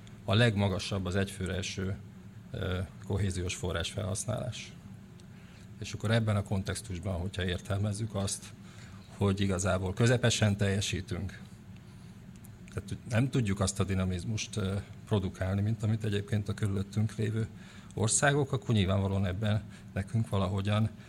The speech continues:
meg kell találnunk azokat az okokat, amiken segíteni kell.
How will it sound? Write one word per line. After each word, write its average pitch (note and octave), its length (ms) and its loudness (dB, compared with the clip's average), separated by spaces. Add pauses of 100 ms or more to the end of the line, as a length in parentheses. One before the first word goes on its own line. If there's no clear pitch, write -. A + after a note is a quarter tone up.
(300)
meg G#2+ 160 8
kell F#2 200 4
találnunk G2 440 6
azokat F#2+ 320 2
az G#2 120 -4
okokat, A#2 560 6 (720)
amiken F#2+ 340 4
segíteni F#2+ 520 2
kell. E2+ 320 2